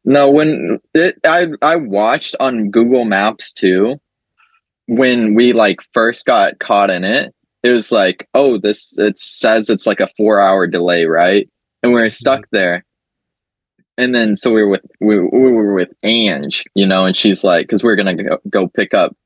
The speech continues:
Speaker 1: Kirsten and Cameron from the airport. You guys don't know this, but with, with Aunt gonna go pick up cousins.
Speaker 2: Yeah.
Speaker 1: All right.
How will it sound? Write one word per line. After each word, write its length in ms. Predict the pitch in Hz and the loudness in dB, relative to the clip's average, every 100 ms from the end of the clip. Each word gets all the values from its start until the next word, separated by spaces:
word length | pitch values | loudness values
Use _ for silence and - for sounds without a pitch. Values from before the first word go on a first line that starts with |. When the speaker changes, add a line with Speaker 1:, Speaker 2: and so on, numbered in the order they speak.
| _ _ _ | _ _ _
Speaker 1:
Kirsten 400 | - 98 - 87 | -4 -4 -4 -6
and 120 | 65 | -6
Cameron 460 | - 110 127 110 - | -4 0 0 -2 -4
from 180 | - 95 | -2 0
the 120 | 85 | 2
airport. 560 | 110 139 - 76 - - _ _ - | 0 -2 -2 -2 -4 -10 _ _ -2
You 120 | 131 | 0
guys 160 | 110 - | 2 0
don't 140 | 92 | -2
know 140 | 85 | -2
this, 180 | - - | -4 -6
but 240 | - 92 - - _ - | -2 -2 -2 -20 _ -2
with, 200 | 139 160 - - | 0 0 -4 0
with 220 | 160 165 - | 0 0 -4
Aunt 480 | 151 170 151 - - _ _ _ _ _ _ _ _ _ 101 - | -2 0 0 -4 -12 _ _ _ _ _ _ _ _ _ -12 -2
gonna 220 | 139 135 | 0 2
go 200 | 135 131 | 0 0
pick 280 | - 135 - | -2 -2 0
up 260 | 117 - | -2 -2
cousins. 720 | - 127 107 92 69 62 - - | -4 -2 -2 -8 -12 -18 -20 -10
Speaker 2:
Yeah. 240 | 123 92 - _ - | -8 -8 -12 _ -2
Speaker 1:
All 140 | 110 | 0
right. 320 | 110 131 160 | 2 0 -2